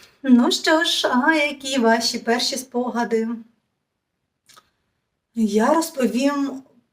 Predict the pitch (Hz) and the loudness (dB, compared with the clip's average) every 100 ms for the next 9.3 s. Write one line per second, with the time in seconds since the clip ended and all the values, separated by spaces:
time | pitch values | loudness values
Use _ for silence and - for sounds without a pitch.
0 | - 233 233 226 240 240 233 226 214 - | -4 0 4 4 4 2 2 2 0 -6
1 | - 220 254 403 370 220 - _ _ _ | 0 2 4 2 0 -2 -8 _ _ _
2 | _ _ _ _ _ _ _ _ _ _ | _ _ _ _ _ _ _ _ _ _
3 | - 240 226 208 208 202 - _ _ _ | -8 -4 -4 -4 -8 -12 -18 _ _ _
4 | - 240 269 311 302 269 202 202 202 - | -2 0 4 4 4 2 0 0 -4 0
5 | 226 220 - - 220 190 214 190 214 214 | -2 -2 -8 -10 -10 -8 -10 -8 -2 0
6 | 254 254 - - 294 254 - 214 202 - | 0 -4 -10 -2 0 0 -2 -6 -8 -12
7 | - _ _ _ _ _ 269 247 254 277 | -20 _ _ _ _ _ 2 4 4 0
8 | - 254 269 285 277 262 262 196 240 220 | -2 0 0 0 -2 -4 -2 -2 0 -2
9 | 196 - | -4 -12